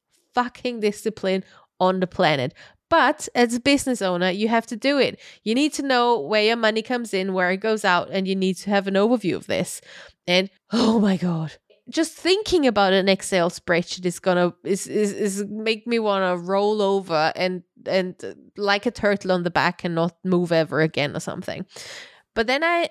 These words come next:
I realized that, hmm, I could potentially also try this with Airtable, and I created my own database, which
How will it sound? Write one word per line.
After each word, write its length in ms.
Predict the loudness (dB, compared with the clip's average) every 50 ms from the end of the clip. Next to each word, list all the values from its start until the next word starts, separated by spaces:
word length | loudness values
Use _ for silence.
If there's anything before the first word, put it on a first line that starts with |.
| -4
I 120 | -2 -2 -2
realized 600 | 0 0 0 0 0 0 2 0 0 -2 -2 -4
that, 180 | -4 -4 -4 -6
hmm, 180 | -6 -4 -2 0
I 120 | 0 -2
could 260 | -2 -2 -2 -4 -2
potentially 520 | -2 -2 0 0 0 0 -2 -2 -4 -4 -2
also 360 | 0 2 2 2 0 -2 -4
try 240 | -2 0 2 2 2
this 160 | 0 -2 -4
with 100 | -6 -4
Airtable, 640 | 0 0 0 0 0 0 -2 -2 0 0 -2 -2 0
and 140 | 0 2 2
I 60 | 0
created 520 | 0 0 0 2 2 2 0 -2 -2 0
my 140 | 0 -2 0 0
own 340 | 2 2 4 2 2 0 0
database, 680 | 2 2 2 2 0 -4 -4 -2 0 0 0 -2 -4 -8 -16 -20 -20 -20 -20 _ _ _
which 420 | -2 0 2 2 2 0 -2 -6